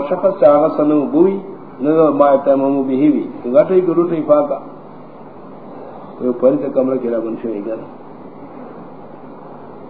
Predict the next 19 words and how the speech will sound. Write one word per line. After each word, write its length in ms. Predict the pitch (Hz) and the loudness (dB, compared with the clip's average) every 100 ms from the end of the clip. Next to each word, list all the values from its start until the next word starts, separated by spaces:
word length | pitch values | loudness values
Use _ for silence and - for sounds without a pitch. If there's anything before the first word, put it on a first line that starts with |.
| - - - - - 98 107 | -20 -20 -18 -18 -14 -12 -6
جنہی 280 | 131 139 170 185 | -2 4 4 4
شہنوی۔ 420 | 151 139 139 110 90 - - - - - - - - - - - - - - - - - - - - - - | 4 4 4 2 -4 -12 -16 -18 -18 -20 -20 -18 -20 -20 -20 -18 -18 -18 -18 -18 -18 -18 -18 -20 -18 -18 -10
نفع 320 | 113 131 135 | -6 6 8
امامات، 580 | 135 139 139 143 147 151 - 143 | 8 8 8 8 6 6 2 2
امام 1300 | 135 131 113 98 - - - - - - 117 135 143 | 4 4 2 -2 -8 -16 -18 -20 -20 -8 2 6 8
ابو 160 | 143 143 | 8 4
حنیفہ 200 | 151 190 | 4 2
رحمۃ 360 | 170 175 170 | 2 0 -2
اللہ 160 | 170 156 | 0 4
مسلک 440 | 151 147 147 143 | 4 4 2 4
دار 220 | 139 156 | 6 6
ہے، 120 | 160 - - - - - - - - - - - 113 | 4 -2 -10 -16 -18 -20 -20 -20 -20 -20 -20 -14 2
لا 120 | 123 | 4
يجوز 320 | 127 139 139 | 4 2 2
له 80 | 127 | 2
الاداء 420 | 127 123 131 139 | 4 4 6 6
ويجب 600 | 139 135 131 120 127 139 | 6 6 4 0 0 2
عليه 420 | 127 131 135 131 | 2 2 0 0
القضاء۔ 760 | 135 131 131 127 143 131 - | 0 0 2 4 6 4 2